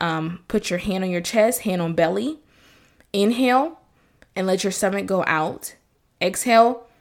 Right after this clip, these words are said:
and then bring your stomach in, right? That's how it works. So that helps because she talks about how the diaphragm and the pelvic floor go hand in hand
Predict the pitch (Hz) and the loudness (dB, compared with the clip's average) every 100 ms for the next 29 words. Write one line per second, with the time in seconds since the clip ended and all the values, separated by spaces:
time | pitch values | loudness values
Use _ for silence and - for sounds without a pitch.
0 | _ _ _ _ _ _ 196 202 190 175 | _ _ _ _ _ _ 0 2 2 0
1 | 190 190 185 - 180 170 - - - _ | 0 0 -2 -4 -2 -2 -4 -12 -20 _
2 | 175 160 - - _ _ 175 175 180 196 | -8 -8 -10 -20 _ _ -4 -2 0 -2
3 | 202 180 202 - 214 196 165 170 160 - | 0 0 0 -4 -4 -2 0 0 -2 -4
4 | - - - - 190 170 165 165 165 190 | -10 -10 -14 -4 0 2 0 -2 -2 0
5 | 254 - - 196 - - 175 170 - 180 | 0 -2 0 0 -2 -8 -4 -4 -4 -6
6 | - 214 208 185 - 180 170 165 160 214 | -4 -4 -4 -4 -4 -4 -2 0 0 0
7 | 220 180 170 170 170 170 - 220 226 202 | -4 -6 -6 -6 -4 -4 0 0 2 -2
8 | - 170 165 175 170 180 190 180 175 202 | -4 -6 -4 -4 -4 -6 -6 -8 -10 -8
9 | 185 175 | -6 -6